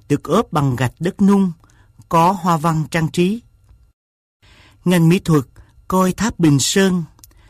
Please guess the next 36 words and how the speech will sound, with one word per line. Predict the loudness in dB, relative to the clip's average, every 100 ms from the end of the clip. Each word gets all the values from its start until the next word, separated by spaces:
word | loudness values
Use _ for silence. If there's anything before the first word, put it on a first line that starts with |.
| _ -20 _ -4
đây | 0 2 0
là | 0 0
ngọc | 0 -4 -4
báu | -4 -2 -4 -6 -6
của | -4
kho | -2 -4
tàng | 0 0 0
dân | -2 -2
tộc. | -4 -4 -12 _ _ _ _ _ _ _ _ _ -4
Lớp | -4 0
gạch | -2 -2 -6 _ -12
bằng | -4 0 0 0
đất | 0 2
nung | 2 0
ốp | -4 -4 -2
bên | 0 2
ngoài | 0 0 -2
gạch | -6 -8
khẩu | -4 -2 -2 -6 -18 _ _ -6
là | -2 0 0 0
những | 2 0 0
viên | -2 -2
gạch | 0 -2 -6 _ _
được | -2 -2 -2 -4
trang | -2
trí | -2 -2
hoa | -2 -2 -2
văn | 0 0 -2 -6 -16 -20 _
theo | -2 0 2
nhiều | 4 2 2
kiểu | -2 -2
khác | -6 -4
nhau. | -2 -2 -4 -10 _ _ _ -20 _ _
Không | 0 0
viên | 2 2
nào | 2 2 0 -4